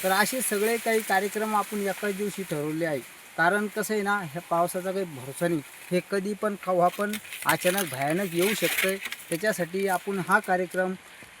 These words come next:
सगळा एकाच दिवशी ठेवला आहे. तर त्याच्यासाठी तुम्हाला सगळ्यांना विनंती आहे की तुम्ही ठीक नऊ वाजता आपल्या वावरात येऊन सनी कार्यक्रमाचा अवश्य लाभ घ्या. आणि हा, पुन्हा माणसानं सांगितलं नाही, उजूक कसं असतं ना, पाहुणे रावळे गावातले, भावकीतले,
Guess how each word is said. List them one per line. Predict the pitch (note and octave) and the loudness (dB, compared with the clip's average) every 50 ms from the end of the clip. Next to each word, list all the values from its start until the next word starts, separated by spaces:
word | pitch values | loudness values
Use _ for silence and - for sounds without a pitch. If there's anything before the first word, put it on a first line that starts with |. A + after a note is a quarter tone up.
| - - | -4 -2
सगळा | E3+ D3+ E3+ G3 G#3+ A3 A3+ - - - - | -2 2 4 4 4 4 2 0 -10 -10 -2
एकाच | E3 E3+ F3+ - G#3 G#3 G3 | 0 0 0 2 0 0 2
दिवशी | G3 G3+ G3 - F#3+ | 2 2 2 2 -2
ठेवला | F#3+ - E3 D#3 D#3+ E3 | -4 -2 -2 -2 2 4
आहे. | F3 F#3 F3 E3+ F3 F#3 | 4 6 6 4 2 -2
तर | - - - - - - F3 E3+ | -4 -8 -6 -6 -2 0 0 0
त्याच्यासाठी | - - F#3 F#3 A3+ A3+ G3 - F#3 F3 G3 G3 | 0 -2 -4 0 0 0 0 0 -2 -2 -2 -2
तुम्हाला | F#3 G#3 G3+ G3 G3 G3 F#3+ | -2 -2 -2 0 0 -2 -2
सगळ्यांना | - - D#3+ D3+ F3 F#3 G3 G3 F#3+ F#3+ F#3+ F#3+ | -4 -6 -4 -2 0 0 0 2 2 2 2 2
विनंती | F#3 F3+ F3+ F#3 G3 G#3 G3 G3 A3 | 0 0 0 0 0 -2 0 0 2
आहे | G#3 F3+ E3 F3 F#3 F#3 - - - - - - - | 2 4 4 2 0 -2 -4 -10 -20 -20 -16 -8 -8
की | G3 | -6
तुम्ही | F3 - G#3 G#3 G#3+ G#3+ | -2 -2 0 0 0 0
ठीक | - - A3 B3+ B3+ F#3+ - - - - - - - - | 0 0 0 0 0 -2 -6 -12 -20 -20 -20 -12 -4 0
नऊ | D#3+ G3 A3+ G#3+ | 2 4 4 6
वाजता | G3 F#3 E3 - - F#3 F3+ F3+ F#3 F#3 F3+ - - - | 4 4 2 2 2 4 4 4 4 0 -4 -8 -8 -4
आपल्या | - D3+ - G3 G#3+ G#3 | -4 -4 -2 0 0 4
वावरात | F#3 F3 F3 F3 F3 F3 D#3+ | 6 8 8 6 6 2 -2
येऊन | F3 F3+ G3 A3 A3 | 0 0 0 0 -2
सनी | - F3+ E3+ F3 F3+ F3+ F#3 | -2 -2 -2 0 0 -2 -4
कार्यक्रमाचा | E3+ - - - - - D3 D3 E3 F#3 - F#3 F3 D#3+ E3+ E3 D#3 F3+ E3+ D#3+ | -6 -10 -16 -10 -2 0 0 2 0 -2 -2 -2 -2 -2 -2 -2 0 0 0 2
अवश्य | D#3 E3 F#3 F#3+ - - F3 D#3 | 2 0 0 -2 -4 -4 -4 -2
लाभ | C#3+ D3 D#3+ F#3 F#3 D#3+ | 2 4 6 4 4 2
घ्या. | D3 D#3+ E3 E3+ F3 - - - - - - | 0 0 0 -2 -2 -4 -12 -14 -12 -8 -4
आणि | D#3 E3 | -2 0
हा, | E3 D#3+ F3+ F3+ | 2 4 4 4
पुन्हा | D3+ - - E3 E3+ F3 F#3 | 4 2 0 0 2 2 2
माणसानं | F3+ E3+ E3+ D#3 - F#3+ F#3+ | 2 0 0 2 2 2 2
सांगितलं | F3+ - E3 D3+ D3+ D#3+ E3 D#3+ F3 F3+ F#3 | 2 0 -2 -2 -2 -2 -2 0 0 2 2
नाही, | F#3 F3+ C#3+ - - - - - - D3 D#3 | 2 2 0 -2 -4 -6 -6 -6 -4 -2 -2
उजूक | D#3 E3+ F#3 E3+ - F#3 | 0 0 -2 -2 0 -2
कसं | F3+ - F#3 | 0 2 4
असतं | F3+ F3+ E3+ - F#3 F3+ | 4 4 4 2 2 4
ना, | F#3 F#3+ | 4 4
पाहुणे | F3+ - F3 F3 F3 E3 E3 F3 F#3 | 4 4 0 0 2 2 2 2 2
रावळे | E3+ D#3 D#3 E3 F3 F3+ F3 | 2 0 0 0 0 0 0
गावातले, | D3+ D3 D3 D3+ D#3 D#3 - E3+ F3 F3+ F3+ | 0 2 0 2 0 -2 -4 -2 -2 -2 -2
भावकीतले, | D#3+ C#3 C3 B2 A#2+ - C3+ C#3 D3+ E3 F3 F3+ F#3 | -2 -2 -4 -4 -6 -8 -8 -6 -2 0 2 2 2